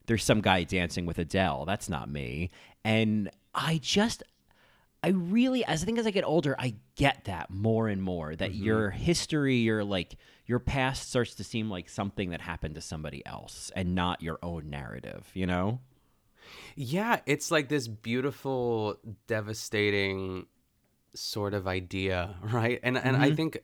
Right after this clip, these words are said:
Speaker 2: my, my take on that too, just to, to add on it, is just the,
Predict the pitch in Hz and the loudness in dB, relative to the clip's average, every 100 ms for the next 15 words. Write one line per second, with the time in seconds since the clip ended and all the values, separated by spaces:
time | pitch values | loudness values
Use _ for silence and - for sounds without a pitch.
0 | - 113 123 127 147 165 135 - 107 113 | -12 -4 2 4 4 4 0 -2 0 0
1 | 139 - 101 98 92 90 90 - 110 101 | 0 -2 -2 0 -2 -2 -6 -4 -4 -2
2 | 90 90 87 98 - 90 87 85 - - | -2 -4 -6 -10 -10 -8 -6 -8 -10 -6
3 | 92 92 92 90 92 98 92 - - - | -4 -2 -2 -2 -4 -6 -8 -14 -20 -20
4 | - - _ _ _ _ _ _ - 113 | -20 -20 _ _ _ _ _ _ -16 -4
5 | 156 147 - 139 120 | -2 -2 -2 -2 -4